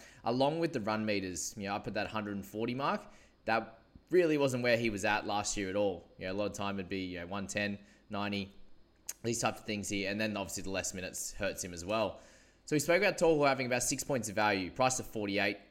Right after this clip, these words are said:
about a fifty-four average there. Might be, might be closer to, to where he was in twenty twenty-one and also twenty twenty.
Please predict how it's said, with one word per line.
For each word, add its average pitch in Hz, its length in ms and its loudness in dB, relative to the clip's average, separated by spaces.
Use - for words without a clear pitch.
about 113 120 0
a 107 40 -2
fifty-four 98 640 -4
average 92 320 -4
there. 101 240 0
Might 135 240 0
be, 139 180 -2
might 135 220 -2
be 143 80 2
closer 131 380 2
to, 113 500 2
to 117 120 -4
where 107 220 4
he 107 160 0
was 101 560 0
in 98 480 -4
twenty 104 240 -4
twenty-one 95 540 -4
and 101 80 -4
also 101 240 -4
twenty 95 300 -6
twenty. 92 320 -6